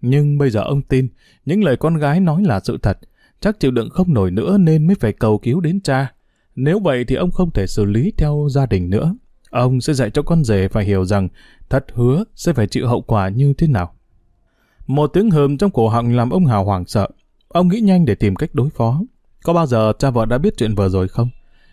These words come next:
Nhưng ông vẫn tin rằng bà Trang không nói. Chẳng qua hai vợ chồng giận nhau rồi bà khóa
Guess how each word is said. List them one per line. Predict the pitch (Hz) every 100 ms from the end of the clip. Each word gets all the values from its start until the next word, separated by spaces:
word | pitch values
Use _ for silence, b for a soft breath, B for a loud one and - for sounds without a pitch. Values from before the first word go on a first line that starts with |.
| -
Nhưng | 135 165
ông | 170
vẫn | 180 214
tin | 185 170
rằng | 120 107
bà | 107 107
Trang | 139 143
không | 143 139
nói. | 120 117 202 - - -
Chẳng | 131
qua | 151 185
hai | 190
vợ | 131
chồng | 110 117 107
giận | 110 139
nhau | 170 170
rồi | 117
bà | 101
khóa | 101 127 160